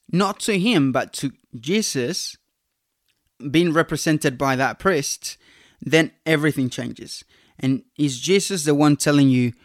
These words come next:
"You are forgiven. I forgive you"? The confession has five parts, five parts that need to take place in order to work.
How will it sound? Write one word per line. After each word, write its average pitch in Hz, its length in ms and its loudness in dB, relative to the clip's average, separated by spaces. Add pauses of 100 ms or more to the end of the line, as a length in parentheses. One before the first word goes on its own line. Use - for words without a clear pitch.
(180)
"You 170 480 2 (140)
are 131 320 -2
forgiven. 123 640 -2 (580)
I 151 200 2
forgive 127 440 -6
you"? 120 240 -14 (1040)
The 170 320 2 (140)
confession 226 500 2
has 180 280 0 (200)
five 175 400 2
parts, - 400 -10
five 170 360 -2
parts 175 280 -2
that 135 100 -2
need 160 240 -2
to 175 80 -6
take 156 320 -4
place 175 400 -2
in 139 80 0
order 147 220 2
to - 160 -8
work. 139 460 -6